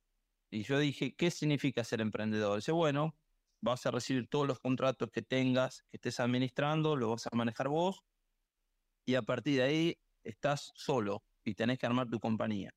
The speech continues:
Así que bueno, dijo, "Estoy desempleado",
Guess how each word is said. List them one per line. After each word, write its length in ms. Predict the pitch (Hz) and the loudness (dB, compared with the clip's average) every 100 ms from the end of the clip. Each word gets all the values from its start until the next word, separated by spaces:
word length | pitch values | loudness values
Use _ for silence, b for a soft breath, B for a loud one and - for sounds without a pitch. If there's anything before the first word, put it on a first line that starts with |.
| _ _ _ _ _ _ _ - | _ _ _ _ _ _ _ -8
Así 200 | 123 147 | -6 0
que 120 | 160 | 2
bueno, 260 | 175 147 123 | 2 2 2
dijo, 240 | 107 123 | 2 -2
"Estoy 300 | - 180 185 | 0 2 2
desempleado", 840 | 175 170 160 156 165 180 190 196 | 2 0 0 2 2 2 0 -2